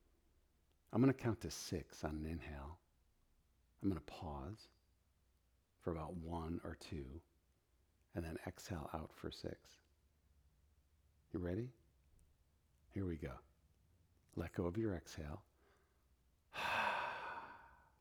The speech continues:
And we breathe in. In six, five, four, three,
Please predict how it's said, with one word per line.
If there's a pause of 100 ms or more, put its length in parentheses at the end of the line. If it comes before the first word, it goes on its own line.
(1500)
And
we
breathe
in. (1300)
In
six, (800)
five, (640)
four, (800)
three,